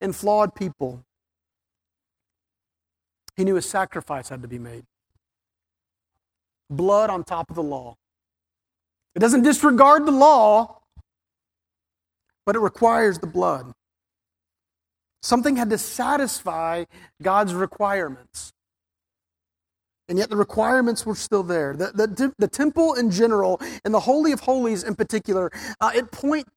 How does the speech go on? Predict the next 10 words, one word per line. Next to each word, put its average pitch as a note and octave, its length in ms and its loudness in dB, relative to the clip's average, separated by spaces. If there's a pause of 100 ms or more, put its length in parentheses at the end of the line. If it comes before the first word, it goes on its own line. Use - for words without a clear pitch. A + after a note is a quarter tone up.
(100)
to, A#3 240 -2 (220)
th-, A#3+ 140 4
th-, B3 140 2
those C4 220 2
point D4 400 -2
to A#3 120 -2
God's A3 380 0
otherness, A3 560 -2
to G3+ 100 -2
God's A3 340 2